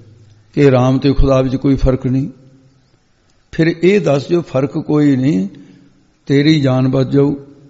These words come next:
ਮੇਰਾ ਸੰਸਾਰ ਉੱਜੜਨ ਤੋਂ ਬਚ ਜਾਊ, ਮੇਰਾ ਇਕਲੌਤਾ ਬੇਟਾ ਹੈ ਤੂੰ, ਮੇਰਾ ਤਾਂ ਹੈ ਹੀ ਨਹੀਂ, ਹੁਣ ਬੁਢਾਪੇ ਦੇ ਵਿੱਚ ਕੌਣ ਹੈ ਮੇਰਾ? ਇਸ ਕਰਕੇ ਪੁੱਤਰ ਮੇਰੀ ਗੱਲ ਮੰਨ ਲੈ,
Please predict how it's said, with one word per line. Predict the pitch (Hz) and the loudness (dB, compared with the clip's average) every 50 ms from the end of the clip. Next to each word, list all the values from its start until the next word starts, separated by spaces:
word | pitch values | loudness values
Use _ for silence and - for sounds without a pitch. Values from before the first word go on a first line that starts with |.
| _ _ _ _ _ _ _ _ _ _ _ _ - | _ _ _ _ _ _ _ _ _ _ _ _ -2
ਮੇਰਾ | 135 135 143 151 160 165 165 | 0 2 4 4 4 4 4
ਸੰਸਾਰ | - - 156 151 143 - 143 131 131 127 | 2 0 0 0 0 2 2 2 2 2
ਉੱਜੜਨ | 131 135 123 120 135 135 123 | 2 0 0 0 -2 -2 -2
ਤੋਂ | 113 147 135 | -4 -4 -2
ਬਚ | 131 135 135 127 | -2 -2 0 0
ਜਾਊ, | 139 147 151 | 0 0 2
ਮੇਰਾ | 151 151 151 156 | 2 2 2 0
ਇਕਲੌਤਾ | 156 156 156 147 147 143 147 156 156 | 0 0 0 0 0 0 0 0 0
ਬੇਟਾ | 151 160 156 143 170 | 0 -2 -2 -2 -2
ਹੈ | 160 | -4
ਤੂੰ, | 151 - 190 202 - - - _ _ _ _ _ _ _ _ _ _ _ _ - | -4 -4 -8 -12 -14 -18 -20 _ _ _ _ _ _ _ _ _ _ _ _ -6
ਮੇਰਾ | 123 127 135 147 | -4 -2 0 0
ਤਾਂ | 143 - 147 127 | 0 0 0 0
ਹੈ | 123 127 | 2 2
ਹੀ | 131 147 156 | 2 2 2
ਨਹੀਂ, | 160 170 165 - 165 | 2 0 0 -2 0
ਹੁਣ | 151 156 160 156 | 0 0 0 0
ਬੁਢਾਪੇ | 160 156 147 127 - - 143 | 0 0 0 0 0 -2 -2
ਦੇ | 143 160 | 0 0
ਵਿੱਚ | 156 156 156 | -2 -2 -2
ਕੌਣ | - 156 147 151 151 156 | -2 0 0 2 2 0
ਹੈ | |
ਮੇਰਾ? | 151 151 151 147 175 190 - - - - _ _ _ _ _ _ _ _ _ _ _ _ _ _ _ - | 0 0 -2 -4 -6 -10 -16 -20 -20 -20 _ _ _ _ _ _ _ _ _ _ _ _ _ _ _ 0
ਇਸ | 165 175 151 - | 2 2 2 2
ਕਰਕੇ | 180 175 160 160 - 165 | 2 0 2 2 0 -2
ਪੁੱਤਰ | 147 - 147 - 147 156 143 147 143 156 156 - - - - - - _ _ _ _ _ - _ _ _ _ _ - | -2 -2 -4 -2 0 2 2 2 2 0 -2 -6 -12 -20 -20 -20 -20 _ _ _ _ _ -20 _ _ _ _ _ -4
ਮੇਰੀ | 139 143 160 165 160 165 156 | 0 2 2 4 4 4 4
ਗੱਲ | 135 147 143 147 | 2 2 2 2
ਮੰਨ | 139 135 131 131 131 | 0 0 0 0 0
ਲੈ, | 127 127 123 117 113 | 0 0 0 -2 -4